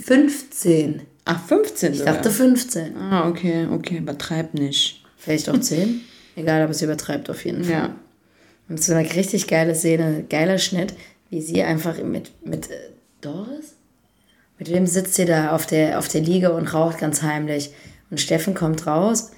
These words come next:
Speaker 2: Ja.
Speaker 1: und sie macht sie ja nicht weg und du siehst so im Schnitt, wie er die ganze Zeit so wieder cringig vor sich hin starrt und irgendwas erzählt und im Hintergrund raucht seine Frau die ganze Zeit.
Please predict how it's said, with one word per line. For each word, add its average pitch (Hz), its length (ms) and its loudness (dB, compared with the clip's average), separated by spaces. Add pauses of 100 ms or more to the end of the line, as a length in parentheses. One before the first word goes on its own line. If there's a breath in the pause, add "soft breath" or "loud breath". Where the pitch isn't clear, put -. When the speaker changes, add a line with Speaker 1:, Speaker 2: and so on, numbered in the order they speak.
(120)
Speaker 2:
Ja. 180 380 0
Speaker 1:
und 160 140 2
sie 175 160 4
macht 165 200 4
sie 180 80 0
ja 165 60 4
nicht 165 200 0
weg 185 140 2
und 196 80 2
du 175 60 2
siehst 175 240 0
so 170 80 2
im 160 60 2
Schnitt, - 300 -4
wie 175 80 4
er 165 100 4
die 170 120 2
ganze 170 240 0
Zeit 160 160 0
so 165 140 0 (320 loud breath)
wieder 175 200 4
cringig 190 440 2
vor 175 200 4
sich 156 160 2
hin 214 180 2
starrt 214 380 2
und 175 100 2
irgendwas 170 340 0
erzählt 185 440 0
und 190 100 0
im 165 80 2
Hintergrund 175 500 2
raucht 170 200 0
seine 170 160 0
Frau 175 240 -2
die 185 100 2
ganze 143 320 -4
Zeit. 160 240 -12